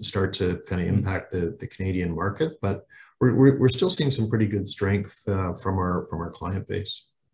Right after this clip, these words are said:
Speaker 2: Mm-hmm. Uh, that was gonna be my next sort of follow-up question, is just that, I mean, there's a lot of talk of potential recession, you know, higher interest rates, things like that.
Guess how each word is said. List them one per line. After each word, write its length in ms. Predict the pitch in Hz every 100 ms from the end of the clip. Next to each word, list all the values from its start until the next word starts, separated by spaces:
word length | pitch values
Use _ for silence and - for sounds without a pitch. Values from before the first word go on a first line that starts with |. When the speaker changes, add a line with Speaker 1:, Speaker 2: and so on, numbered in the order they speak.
| _
Speaker 2:
Mm-hmm. 140 | 127 113 _ _ _ _ _ _
Uh, 160 | 143 143
that 200 | 139 139
was 180 | 135 127
gonna 140 | 131
be 80 | 123
my 140 | 117 110
next 340 | 110 - - -
sort 120 | 113
of 60 |
follow-up 300 | - 107 110
question, 420 | - 113 110 117 107
is 80 |
just 260 | 107 104 -
that, 300 | 104 104 104
I 60 | 104
mean, 160 | 107
there's 160 | 104 101
a 60 | 104
lot 160 | 104
of 80 | 104
talk 340 | - 101 101
of 140 | 107 101
potential 420 | - 107 101 107
recession, 720 | 101 - 95 92 - 92 95
you 80 | 95
know, 80 | 98
higher 240 | 104 101
interest 400 | 104 - 95 -
rates, 360 | 101 101 - -
things 220 | 104 98
like 200 | 98 98
that. 360 | 98 98 -